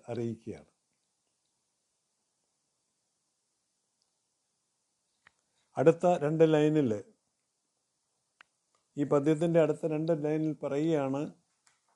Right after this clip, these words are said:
"മണ്ണിന്നു തൊട്ട് മതി അന്തം ഇരുന്നു മിന്നും,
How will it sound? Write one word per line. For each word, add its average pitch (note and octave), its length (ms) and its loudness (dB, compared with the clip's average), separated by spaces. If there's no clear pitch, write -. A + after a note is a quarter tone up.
"മണ്ണിന്നു F3 760 0
തൊട്ട് D#3+ 680 -4
മതി C3+ 360 0
അന്തം D3+ 420 0
ഇരുന്നു C#3+ 360 0
മിന്നും, C3 640 0